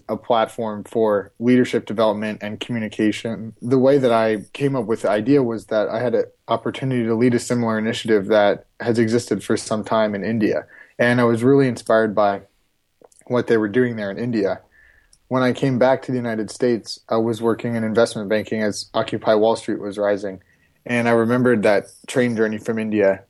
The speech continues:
and thought that that model could provide a more positive way to channel people's dissatisfaction with where the country was. So I left finance and started building the Millennial Trains Project.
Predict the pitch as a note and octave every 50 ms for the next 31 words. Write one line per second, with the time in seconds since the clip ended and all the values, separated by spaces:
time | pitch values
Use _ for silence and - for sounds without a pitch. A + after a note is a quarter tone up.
0 | _ - A#2 A#2 A2+ - A#2+ A2 G#2+ F#2 - A2+ G#2 G2+ G2+ - - _ _ _
1 | _ _ _ _ _ _ _ _ _ - - - _ _ - A2+ A#2+ A#2 A2 G#2+
2 | A2 A2+ A2 G#2+ G#2+ G#2+ G2+ G#2 - - _ _ _ - - A2+ G2 - A#2 G#2+
3 | G2+ A2 G#2 G#2 G#2+ G#2 G#2+ A2 A2 G#2+ F#2 - _ _ _ - - A2+ A2 G#2
4 | A2 G2+ G#2 F#2 G2+ G#2+ G#2+ G#2 G2 - - - A2 G#2+ G#2 G2+ F2+ - - -
5 | B2 A#2 A#2 A2+ - - C3 - - A2+ - - A#2 G#2+ - - A2 G#2+ G2+ -
6 | - - G#2 G2+ - - A2+ G#2+ F#2+ - - A2 G#2 G2+ G2+ - - G#2+ G2 -
7 | G#2 G2 F#2+ - - - - - - - - - A#2+ A2+ G#2+ G#2+ G#2 G#2+ - -
8 | - - - _ _ _ _ - - A2+ A#2 A#2 A2+ - - A#2 A2+ A2 A2 G#2+
9 | G#2 - - G#2+ G2 - G#2+ G#2+ G#2 G2 F2+ A2 G#2 G2+ G#2+ G2+ F#2+ F#2 G2 F#2+
10 | F#2+ G2+ G2+ G#2 G#2 G2 F2+ F2+ - - G2+ G2 F#2+ - - - - - - -
11 | - -